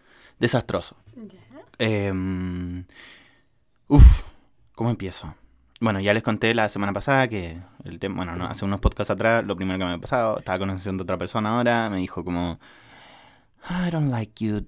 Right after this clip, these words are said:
Speaker 1: o no, no me dijo, "I don't like you", me dijo
Speaker 2: Ay,
Speaker 1: como,
Speaker 2: no eres
Speaker 1: "I need
Speaker 2: tú.
Speaker 1: my time, it's not you, it's me", como, "Soy tú, eres tú", no, soy,
Speaker 2: No,
Speaker 1: eso.
Speaker 2: no eres tú, soy yo.
Speaker 1: Eh, "No eres tú, soy yo", como, eh, el típico discurso de la persona que quiere estar soltera y como, mm,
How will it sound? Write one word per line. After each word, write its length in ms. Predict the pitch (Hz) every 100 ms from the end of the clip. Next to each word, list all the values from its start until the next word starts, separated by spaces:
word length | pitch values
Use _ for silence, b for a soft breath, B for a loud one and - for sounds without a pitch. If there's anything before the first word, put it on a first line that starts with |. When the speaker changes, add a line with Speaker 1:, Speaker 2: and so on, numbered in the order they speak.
| -
Speaker 1:
o 140 | 110
no, 160 | 120 147
no 120 | 165
me 80 | 151
dijo, 300 | 156 135 113
"I 60 |
don't 160 | 107 95
like 240 | 87 85
you", 60 | 98
me 100 | 95
dijo 200 | 104 -
Speaker 2:
Ay, 60 | 113
Speaker 1:
como, 380 | 117 110 107
Speaker 2:
no 100 | 104 104
eres 120 | -
Speaker 1:
"I 40 | 123
need 160 | 143
Speaker 2:
tú. 40 | 170
Speaker 1:
my 180 | 175 160
time, 840 | - 113 107 107 107 113 113 110 -
it's 180 | 110
not 220 | 110 117 120
you, 340 | 101 98 98
it's 260 | 98 95 -
me", 380 | 95 92 90 87
como, 260 | - 90 92
"Soy 200 | - 104
tú, 280 | - 104 -
eres 220 | 101 104 -
tú", 200 | 95 95 - -
no, 220 | 104 92
soy, 300 | - - 104 -
Speaker 2:
No, 60 | -
Speaker 1:
eso. 240 | - 240
Speaker 2:
no 60 | 254
eres 200 | 254 269 -
tú, 140 | 233
soy 200 | 247 240
yo. 120 | 214 220 -
Speaker 1:
Eh, 80 | 113
"No 100 | 110
eres 160 | 113
tú, 160 | - 101
soy 220 | 107 98
yo", 380 | 90 95 92 87
como, 420 | 90 87 85 82 - - B B B B B B B _
eh, 400 | - 104 95 92 -
el 160 | 101
típico 320 | - 110 110 110
discurso 380 | 107 107 -
de 60 | 104
la 100 | 95
persona 300 | 92 92 92
que 100 | 90
quiere 140 | - -
estar 220 | - 92
soltera 760 | 85 - 113 113 110 107 107
y 140 | 98 92
como, 520 | - 92 92 90 87
mm, 400 | 87 90 85 85